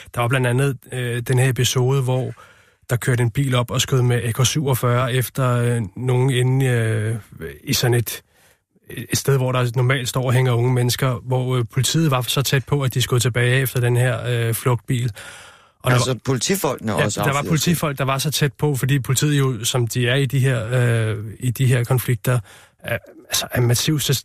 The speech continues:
Speaker 1: til stede, som de, det er jo det, politiet skriver hele tiden, "Vi er mas-, massivt til stede." Det er
Speaker 2: Det
Speaker 1: sådan,
Speaker 2: var de så,
Speaker 1: det er sådan
Speaker 2: ja.
Speaker 1: et ord, de, de gerne vil have flettet ind hele tiden. Så det kan vi også se nu, at, at det var de rent faktisk der så tæt, så,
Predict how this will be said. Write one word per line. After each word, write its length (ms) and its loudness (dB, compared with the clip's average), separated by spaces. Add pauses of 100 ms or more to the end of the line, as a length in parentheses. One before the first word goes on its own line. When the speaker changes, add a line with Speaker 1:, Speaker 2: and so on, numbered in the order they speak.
(100)
Speaker 1:
til 160 2
stede, 320 2
som 260 -2
de, 100 -6 (100)
det 140 -2 (380)
er 40 4
jo 60 2
det, 120 0
politiet 280 0
skriver 200 0
hele 80 2
tiden, 320 0
"Vi 100 4
er 40 2
mas-, 420 0
massivt 320 2
til 100 0
stede." 200 0
Det 60 4
er 40 -2
Speaker 2:
Det 80 0
Speaker 1:
sådan, 180 2
Speaker 2:
var 80 -2
de 120 -6
så, 160 -2
Speaker 1:
det 60 2
er 40 0
sådan 120 0
Speaker 2:
ja. 40 -2
Speaker 1:
et 40 -4
ord, 180 -2
de, 160 0
de 160 -8
gerne 240 0
vil 80 2
have 60 0
flettet 260 0
ind 80 2
hele 120 4
tiden. 160 2
Så 80 -2
det 120 2
kan 100 2
vi 60 2
også 180 0
se 140 0
nu, 180 2 (300)
at, 200 -2
at 120 -4
det 120 2
var 120 0
de 120 0
rent 180 -2
faktisk 360 -4
der 180 0
så 180 0
tæt, 280 0
så, 280 2